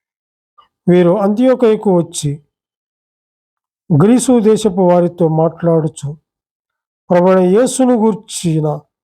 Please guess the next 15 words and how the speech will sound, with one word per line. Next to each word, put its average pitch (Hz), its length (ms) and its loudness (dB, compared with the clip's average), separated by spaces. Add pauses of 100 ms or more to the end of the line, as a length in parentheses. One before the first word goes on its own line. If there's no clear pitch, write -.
(340)
సువార్త 185 580 0
ప్రకటించిరి. 160 1040 -6 (560)
ప్రభు 208 280 2 (100)
హస్తము 143 520 -4 (540)
వారికి 147 300 2
తోడై 160 640 0
ఉండెను, 139 800 -6 (1000)
వారికి 175 340 2
తోడై 208 440 2
ఉండెను 180 460 2
అని 147 140 -4
చెప్పి 147 220 -16
చూస్తున్నాం. - 720 -20 (480)
దేవుని 233 440 4
హస్తము 220 800 -2